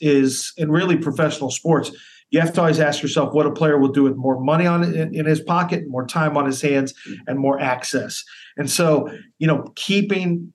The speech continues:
maintaining the, the, making the thing, the main thing, the main thing, keeping his focus on being a great quarterback. I think he kinda got away from Deshaun Watson while he was here in Houston.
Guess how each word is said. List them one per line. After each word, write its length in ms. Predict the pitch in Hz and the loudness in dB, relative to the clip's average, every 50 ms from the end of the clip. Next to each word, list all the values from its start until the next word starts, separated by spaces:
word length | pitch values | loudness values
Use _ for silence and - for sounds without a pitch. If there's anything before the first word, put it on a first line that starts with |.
| _ - | _ -6
maintaining 720 | 165 160 165 170 180 180 175 170 175 175 175 175 180 160 | -2 0 0 0 0 -2 -2 0 0 2 2 2 2 2
the, 220 | 147 139 147 - - - | 0 0 -2 -4 -10 -6
the, 240 | - 143 135 135 - - _ - | -2 -2 -2 -2 -4 -10 _ -6
making 420 | 151 151 165 170 165 170 170 160 | -2 0 0 0 2 2 2 2
the 80 | 143 131 | 2 0
thing, 520 | - - 160 160 165 165 160 160 160 - _ _ _ _ _ | 0 0 0 2 2 2 2 0 -2 -4 _ _ _ _ _
the 60 | - | -4
main 320 | 135 143 151 160 165 165 160 | -2 0 0 2 0 2 2
thing, 200 | 170 170 160 156 | 2 2 2 2
the 80 | 147 | 2
main 320 | 139 143 151 160 160 160 - | 2 2 2 2 2 2 2
thing, 320 | 160 160 165 165 156 160 | 2 2 2 2 0 -2
keeping 360 | - - 165 165 165 165 156 | -2 0 2 2 2 2 2
his 200 | 147 151 147 139 | 2 2 0 0
focus 580 | - - 151 151 156 156 170 156 - - - - - - - - - - _ - | 0 0 2 2 2 2 2 0 0 0 -4 -10 -16 -20 -20 -20 -20 -20 _ -4
on 300 | 139 139 139 139 127 117 | 0 0 0 0 0 0
being 220 | 147 151 165 160 | 0 2 4 4
a 60 | 147 131 | 2 2
great 280 | - 147 147 151 147 | 2 0 0 0 0
quarterback. 460 | - - 151 156 156 165 156 151 156 | 0 2 2 2 4 4 2 2 0
I 60 | 151 139 | 0 -2
think 140 | - 143 | -2 -2
he 60 | 135 135 | -4 -2
kinda 220 | - 160 147 135 | 0 0 0 2
got 140 | 135 143 143 | 2 2 2
away 200 | 139 147 143 143 | 4 4 2 2
from 140 | 143 135 123 | 0 -2 -4
Deshaun 400 | 127 127 - 165 147 139 135 123 | -4 -2 0 0 0 0 0 0
Watson 420 | 127 131 131 151 160 - 160 156 | 0 0 0 0 -2 -2 -2 0
while 140 | 147 147 139 | 0 2 2
he 140 | 139 139 139 | 2 2 4
was 180 | 139 139 135 - | 2 2 0 0
here 160 | 151 147 147 | 0 0 0
in 80 | 135 | 0
Houston. 520 | 127 - 147 151 156 151 - 165 160 160 | 0 2 2 2 2 2 0 0 0 0